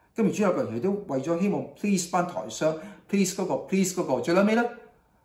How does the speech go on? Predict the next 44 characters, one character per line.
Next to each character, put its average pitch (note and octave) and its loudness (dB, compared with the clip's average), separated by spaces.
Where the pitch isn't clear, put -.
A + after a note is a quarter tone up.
全 A#2 -8
部 B2 -8
跟 C#3+ -4
咗 B2 -8
你 G2+ -10
嘅 F#2+ -14
風， A#2 -10
將 A3 0
深 G3 2
藍 - -8
紅 G2+ -10
統 A#2+ -8
化。 A2+ -6
而 D#3 -2
家 A#3 4
就 A#3+ 2
係 C#3 2
正 E3+ 0
正 E3 0
就 D#3 0
係 - -2
共 C#3 -2
產 C#3 -4
黨 F3+ 0
嘅 - 2
目 - -2
標， E3+ 0
就 E3+ -2
將 F3 0
呢 E3 -2
班 D3+ -2
深 - 0
藍 - -8
紅 G#2 -6
統 A#2 -8
化， C3+ -8
而 B2 -10
將 F3+ 0
本 C#3+ -6
土 B2+ -4
呢 D#3 -2
揮 D3 -2
出。 C#3 -10
呢 - -12